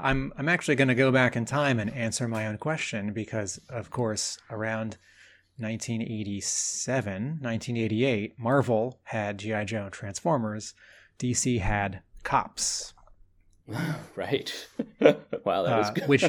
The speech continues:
Speaker 2: <laughs>
Speaker 1: which I always forget because I don't think of Cops because it's not a Marvel book.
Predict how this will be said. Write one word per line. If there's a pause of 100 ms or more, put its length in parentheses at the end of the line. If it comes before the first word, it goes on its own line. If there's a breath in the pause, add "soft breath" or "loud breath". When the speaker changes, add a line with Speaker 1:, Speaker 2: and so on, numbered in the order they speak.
(120)
Speaker 2:
<laughs>
Speaker 1:
which
I
always
forget
because (380)
I
don't
think
of
Cops
because (140)
it's
not
a
Marvel
book.